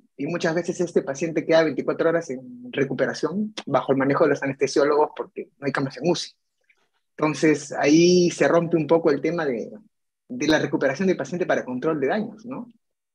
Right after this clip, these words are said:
Eh, ah, la pensaría mucho, me podría animar por, por el cierre primario porque voy a dar un second look,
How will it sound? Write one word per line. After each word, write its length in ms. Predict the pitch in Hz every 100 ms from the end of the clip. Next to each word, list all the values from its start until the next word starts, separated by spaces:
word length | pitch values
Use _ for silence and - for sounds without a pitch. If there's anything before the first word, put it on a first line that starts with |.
| _ -
Eh, 640 | 147 143 143 143 143 139 - - - - - - - - - - - _ _ _ 170
ah, 320 | 170 - - -
la 160 | - 143
pensaría 340 | 156 151 190
mucho, 460 | 202 233 226 185 180 - - - _ -
me 160 | 156
podría 260 | 151 160 190
animar 420 | 208 185 185 196
por, 540 | 170 156 131 123 120 _ _ _
por 180 | 143 143
el 120 | 139
cierre 340 | - 185 196
primario 400 | 165 160 190 226
porque 260 | 156 127 139
voy 160 | 147
a 40 | 165
dar 80 | 160
un 80 |
second 260 | 160 - 160
look, 320 | 143 - -